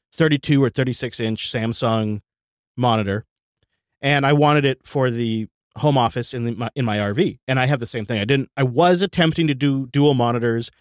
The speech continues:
with a VESA mount thing, you know, I was trying all that, but it's just a lot to load and unload and set up every time I move, where this is just pick up the monitor and tuck it away, and it is great. I can fit Slack,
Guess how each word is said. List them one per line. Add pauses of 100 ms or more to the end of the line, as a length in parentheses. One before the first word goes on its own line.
(360)
with
a
VESA
mount
thing,
you
know,
I
was
trying
all
that,
but
it's
just
a
lot
to (100)
load
and
unload
and
set
up
every
time
I
move, (840)
where
this
is
just
pick
up
the
monitor
and
tuck
it
away,
and
it
is
great. (320)
I
can
fit (380)
Slack,